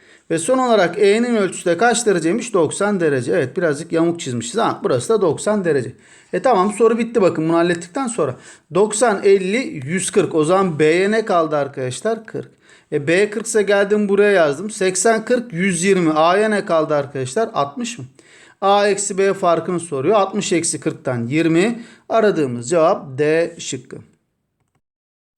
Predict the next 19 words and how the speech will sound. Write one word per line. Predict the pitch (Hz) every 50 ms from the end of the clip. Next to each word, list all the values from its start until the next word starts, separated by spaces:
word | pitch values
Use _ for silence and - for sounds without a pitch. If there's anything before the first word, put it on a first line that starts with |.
| _ _ _
Şekildeki | - - - 185 185 214 254 254 269 254 262 277 202 170
duvara | 175 175 185 208 233 277 247 196
dayalı | 202 196 196 190 185 175 165
merdivenin | 160 156 156 165 185 196 190 214 214 214 202 196 175 165 165
K | - - 208 226 254 269
ucu | 247 220 190 147 135 160
O | 170 170 170 180 214 233
noktasına | 226 214 214 214 - 185 160 - - 202 226 -
on | 220 220 233 226 214
birim | 196 180 160 151 151
uzaklıkta, | 147 151 151 143 - - 135 131 131 - 233
L | 240 214 196 190 220 254 262
ucu | 240 214 190 151 139 170
O | - 214 226 240 233
noktasına | 220 226 220 - 180 160 - 233 247 254
on | 247 240 220 196
beş | 170 156 - - -
birim | 196 262 269 254
uzaklıktadır. | 226 202 214 196 202 202 185 190 - 185 175 139 131